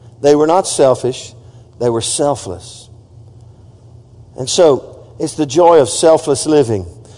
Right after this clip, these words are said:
We talk about the joy of Christmas. You know, "Joy to the wo-," you know, and all the, let me tell you something. The real joy of Christmas is not found in, in, in the rec-, receiving end. It's found on the giving end,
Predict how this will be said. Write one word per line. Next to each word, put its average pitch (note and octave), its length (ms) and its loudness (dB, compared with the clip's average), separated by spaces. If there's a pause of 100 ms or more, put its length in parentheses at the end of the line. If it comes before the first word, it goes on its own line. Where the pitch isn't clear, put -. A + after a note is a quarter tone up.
(140)
We E3 120 -2
talk E3+ 160 2
about D#3 220 2
the C#3+ 60 -6
joy C#3 280 2
of C#3 120 0
Christmas. - 720 -10 (540)
You E3+ 120 -2
know, G3 80 0
"Joy C#4 440 -2
to C#4 340 -6
the B3 80 -10
wo-," G#3 140 -4
you D3 120 -2
know, D3 100 2
and C#3+ 80 2
all D#3 180 4
the, - 400 -10
let E3+ 80 -6
me F#3+ 60 0
tell F#3 160 0
you E3+ 40 0
something. A#2+ 260 -6
The B2 80 -2
real D#3 280 2
joy D#3 420 4
of A#2 260 -6
Christmas C3+ 460 -4
is G#2+ 100 -10
not D3+ 300 -4
found C3+ 260 -2
in, G#2+ 160 -6 (360)
in, A#2+ 440 -4
in B2 180 -4
the A2+ 120 -4
rec-, - 380 -8 (120)
receiving C#3+ 800 -2
end. A2 440 -10 (1160)
It's - 180 -16
found E3 340 2
on D#3+ 160 0
the D#3 80 2
giving C#3+ 460 -6
end, F2+ 240 -16